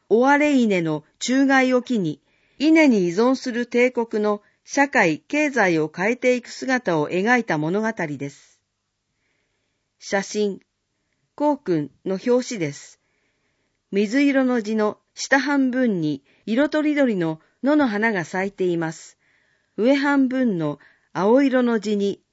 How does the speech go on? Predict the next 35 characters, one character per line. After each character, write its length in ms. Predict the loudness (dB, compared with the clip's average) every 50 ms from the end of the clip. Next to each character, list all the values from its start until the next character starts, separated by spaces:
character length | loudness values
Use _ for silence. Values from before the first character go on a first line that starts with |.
| _ _ _ _ _ -6
縦 260 | -4 -2 0 0 0
書 140 | 2 0 -2
き 140 | -2 -4 0
で 280 | 0 0 0 0 _ _
黄 200 | -4 -2 0 2
色 160 | 4 4 4 2
の 140 | 2 2
文 180 | 2 2 0 0
字、 260 | -2 -4 -8 -8 -8 _ _ _ _ _ _ _ _ _ _ _ _ _ _ 2
こ 140 | 4 4 4
う 60 | 2
く 180 | 0 -4 -2 -2
ん、 240 | -2 -2 -4 -6 -10 _ _ _ _ _ _ _ _ _
か 220 | -6 -2 0 2 4
お 120 | 4 4
る、 280 | 2 0 -4 -6 -8 _ _ _ _ _ _ -6
き 160 | 0 2 2
み 220 | 4 2 0 -4 _ _ _ _ _ _
と 140 | 2 2 2
い 220 | 2 2 0 0 -2
う 20 |
字 280 | -4 -4 -8 -8 -8 _ _ _ _ _ _ _ _ -4
が 160 | -2 -2 -2
書 120 | -2 -2
か 100 | 0 0
れ 140 | 0 0 0
て 100 | -2 -4
い 140 | -4 -2 -2
ま 160 | -2 -4 -6
す。 280 | -8 -14 -20 -20 _ _ _ _ _ _ _ _ _ _ _ _ _ _ _
写 180 | -6 -4 -4 -4
真 340 | -4 -4 -2 -2 -2 -2 -2
終 100 | -4 -4
わ 140 | -2 -2 -4
り。 260 | -4 -6 -8 -10 -12